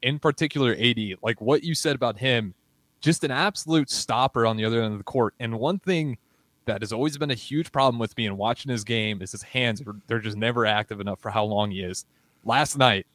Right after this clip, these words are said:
he put that on display. He was in everybody's pocket, every passing lane. He was, he himself was stopping possessions, not only with rebounds, but he was getting steals, deflections, just pushing it the other way, and it was setting up just everything beautifully. And, you know,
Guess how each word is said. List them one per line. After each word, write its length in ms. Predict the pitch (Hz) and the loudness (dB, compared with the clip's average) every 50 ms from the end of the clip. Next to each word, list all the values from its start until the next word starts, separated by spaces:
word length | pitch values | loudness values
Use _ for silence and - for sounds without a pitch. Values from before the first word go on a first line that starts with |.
| _ _ _ _ _ _ _ | _ _ _ _ _ _ _
he 160 | - - 131 139 | -2 0 2 4
put 160 | - 160 - | 6 6 6
that 160 | 151 135 123 | 6 4 4
on 160 | 123 120 117 | 4 2 0
display. 480 | 104 95 - - - 120 110 98 90 87 | -2 -4 -8 -6 -2 0 0 0 -2 -4
He 180 | - 131 165 | 0 2 4
was 300 | 190 180 156 147 120 104 | 6 6 6 4 4 2
in 160 | 117 110 104 - _ _ _ - | -2 -4 -6 -8 _ _ _ -2
everybody's 640 | 123 131 135 123 127 131 127 117 123 117 107 101 - | 0 0 2 2 2 4 6 8 8 6 6 4 0
pocket, 480 | - - 113 104 104 101 - 92 92 - _ - | 0 2 2 4 2 2 -2 -6 -12 -10 _ 0
every 300 | 120 127 143 147 151 139 | 2 2 2 2 0 0
passing 400 | - 123 123 117 117 - 131 117 | 0 0 0 0 0 -2 -2 -2
lane. 240 | 113 117 117 113 110 | 0 0 0 0 -2
He 180 | - - 139 | -4 -4 -4
was, 240 | 175 185 190 147 - - _ _ _ _ _ _ _ | 0 0 0 0 -2 -4 _ _ _ _ _ _ _
he 160 | - - 233 | -8 -4 -2
himself 480 | 277 247 165 - - 170 175 175 170 - | 0 0 0 0 2 4 4 4 4 2
was 100 | 139 - | -2 -4
stopping 360 | - 143 131 139 - 147 135 | -2 -2 -2 -2 -2 -4 -4
possessions, 420 | 113 113 127 139 - - 120 104 | -2 0 -2 -2 -2 -4 -4 -2
not 160 | - 127 156 196 | -2 0 0 2
only 120 | 214 175 | 2 2
with 120 | 143 120 | 2 0
rebounds, 400 | 107 117 151 190 180 156 131 113 | 0 -2 -2 0 2 2 2 2
but 120 | 123 120 107 | 0 -2 -2
he 100 | 143 202 | -4 -6
was 80 | 240 | -4
getting 220 | 220 - 147 127 123 | -2 -2 -2 -2 -4
steals, 580 | - - - 127 165 208 196 120 101 - - _ _ _ _ _ _ - | -6 -6 -4 0 2 4 4 4 2 -2 -8 _ _ _ _ _ _ -2
deflections, 560 | - 131 - - 165 175 - - 190 151 - | -2 -2 0 0 -2 -2 0 0 0 0 0
just 120 | 139 127 | -2 -2
pushing 320 | - - 156 165 - - 156 | 0 2 2 2 0 -2 -4
it 120 | 139 113 | -4 -2
the 100 | 131 131 | 2 2
other 220 | 143 143 131 120 113 | 2 4 4 2 2
way, 340 | 107 123 151 175 165 135 - - | 4 4 4 4 2 2 0 0
and 100 | 127 131 | 0 2
it 60 | 143 | 2
was 180 | 160 160 139 | 2 0 0
setting 340 | - - - 151 - - 127 | -2 -4 -4 -4 -4 -2 0
up 160 | 123 117 107 - _ _ - | 0 0 0 -4 _ _ -6
just 200 | 131 131 - - | -6 -6 -4 -2
everything 460 | 120 127 131 131 123 - 135 117 104 | -2 -2 0 -2 -2 -4 -4 -6 -4
beautifully. 520 | 98 110 113 113 107 - 113 110 101 98 - _ _ _ _ _ _ _ _ - | -4 -2 -2 -2 -2 -4 -4 -2 -2 -2 -4 _ _ _ _ _ _ _ _ -2
And, 340 | 123 123 117 113 107 104 98 - | 0 2 2 2 2 0 -4 -4
you 120 | 110 120 | -2 0
know, 260 | 123 127 123 120 - | 0 2 2 0 -2